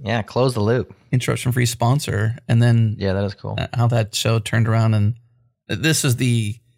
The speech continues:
Speaker 2: you know, this is not the We Love Vim episode. It's a, a counterpart to it, but still quite as popular.
Speaker 1: Yeah, Why NeoVim, which was very popular as well. We'll get to that one. So
Speaker 2: Yeah.
Speaker 1: awesome that you got influenced
Speaker 2: Yeah.
Speaker 1: to adopt Vim. That makes us official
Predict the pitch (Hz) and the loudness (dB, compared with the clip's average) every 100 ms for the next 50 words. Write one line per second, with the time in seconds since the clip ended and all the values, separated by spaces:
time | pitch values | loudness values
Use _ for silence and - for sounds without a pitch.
0 | _ _ - 76 127 123 117 127 123 113 | _ _ -6 0 0 2 2 2 0 0
1 | 110 107 - 117 113 110 104 110 107 - | -2 -2 -2 0 2 0 0 0 0 -2
2 | 160 139 - 107 107 110 113 110 - - | -4 -2 -2 -2 -2 -6 -6 -4 -6 -6
3 | 175 - - - - 104 - - 90 - | -6 -6 -6 -6 -6 -8 -8 -8 -10 -6
4 | - 123 - - - 120 120 - 120 _ | -4 -4 -6 -8 -6 -6 -6 -10 -18 _
5 | 101 98 95 - 104 98 98 110 104 101 | -2 -2 -2 -2 0 0 0 0 -2 -4
6 | 104 101 107 101 104 107 107 110 107 117 | -4 -6 -6 -6 -4 -8 -8 -10 -8 -6
7 | 113 117 113 113 117 110 113 - 123 113 | -6 -8 -10 -6 -6 -4 -4 0 0 0
8 | - - 131 117 107 - _ _ _ _ | -8 -4 -2 0 -4 -12 _ _ _ _
9 | _ 151 - 131 123 113 110 107 - 120 | _ -2 0 2 2 2 2 0 2 2
10 | 123 107 101 104 117 - - - _ - | 2 2 2 2 0 -4 -10 -16 _ -6
11 | 104 95 113 - 104 101 101 98 90 - | -2 -2 -4 -2 0 2 0 0 -2 -6
12 | 107 95 110 123 120 92 92 92 92 95 | -4 0 2 2 -2 -6 -2 -2 0 -2
13 | 92 98 98 98 98 101 101 110 104 | -2 -4 -4 -6 -4 -4 -2 -2 -2